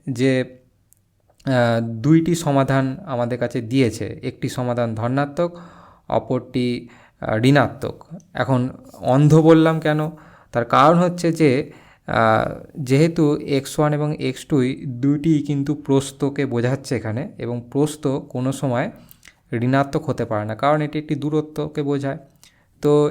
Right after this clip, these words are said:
এই এক্স টু এর ক্ষেত্রে দেখো গণিত ঠিকঠাকভাবে আমাদের দিতে পারছে না উত্তরকে। তো এখানে কিন্তু সঠিকভাবে কাজ করছে এক্স ওয়ান এর ক্ষেত্রে, যেটি কিনা ধনাত্মক। তাহলে আমরা বাস্তবতাকে কাজে লাগিয়ে আমরা শুধুমাত্র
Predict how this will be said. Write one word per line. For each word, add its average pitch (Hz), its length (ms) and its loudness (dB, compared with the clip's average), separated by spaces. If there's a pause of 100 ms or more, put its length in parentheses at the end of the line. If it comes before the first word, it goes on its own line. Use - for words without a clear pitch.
এই 151 460 0
এক্স 151 180 -4
টু 185 100 0
এর 180 120 2
ক্ষেত্রে 175 360 -2
দেখো 156 260 0
গণিত 139 480 0 (320)
ঠিকঠাকভাবে 160 760 -2
আমাদের 131 580 -4
দিতে 123 220 -4
পারছে - 420 -2
না 104 80 -6
উত্তরকে। 107 580 -10 (640)
তো 117 460 -4
এখানে 165 400 0
কিন্তু 165 500 -4 (260)
সঠিকভাবে 143 600 -2
কাজ 127 240 -2
করছে - 360 -8
এক্স - 400 -10
ওয়ান 123 120 -4
এর 120 100 -6
ক্ষেত্রে, 160 640 -4 (320)
যেটি 120 260 -6
কিনা 135 240 -4
ধনাত্মক। 107 680 -6 (100)
তাহলে 151 300 -2
আমরা 143 380 -2 (280)
বাস্তবতাকে 151 840 0
কাজে 135 260 -4
লাগিয়ে 131 380 -4
আমরা 127 360 -4
শুধুমাত্র 123 760 -8